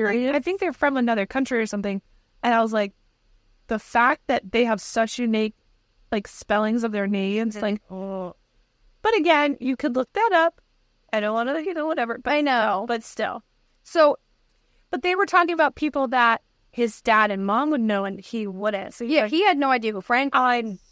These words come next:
Speaker 2: dying to kn-, like, I'm dying to hear him go back to see his family
Speaker 1: Oh
Speaker 2: and, and their reactions. There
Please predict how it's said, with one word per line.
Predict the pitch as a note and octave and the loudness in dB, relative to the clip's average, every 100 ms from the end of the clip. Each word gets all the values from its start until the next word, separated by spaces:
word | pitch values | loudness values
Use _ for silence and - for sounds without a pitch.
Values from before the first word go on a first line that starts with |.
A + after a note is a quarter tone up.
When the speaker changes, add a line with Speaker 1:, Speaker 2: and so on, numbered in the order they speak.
| - | -2
Speaker 2:
dying | A#3 G#3+ G#3 G#3 G#3+ G#3 G#3 F#3 | 2 2 2 2 0 0 -2 -4
to | A3 | -4
kn-, | G3+ G3 - | -2 -2 -2
like, | G#3+ - - | -2 -2 -2
I'm | G#3+ G#3+ G3 | 0 0 -2
dying | G#3+ G3+ G#3+ A3 G#3+ | 0 0 2 0 -2
to | A3+ | -6
hear | - A3 G#3+ | -2 0 0
him | G#3 G3 | 0 -2
go | G3+ G3 | -2 -2
back | G3+ G3 - | 0 0 0
to | A3+ | -6
see | - A3+ | -6 -4
his | A#3 - | -4 -4
family | A3+ G#3 G#3+ G3+ G3 | -4 -2 -2 -2 -4
Speaker 1:
Oh | G#3+ | -4
Speaker 2:
and, | G3+ G#3 | -2 0
and | G#3+ G3 | 0 2
their | G#3+ G#3 | 0 0
reactions. | G3 F#3+ F3+ F#3 G3 - | 0 2 0 0 -6 -4
There | G3 | -4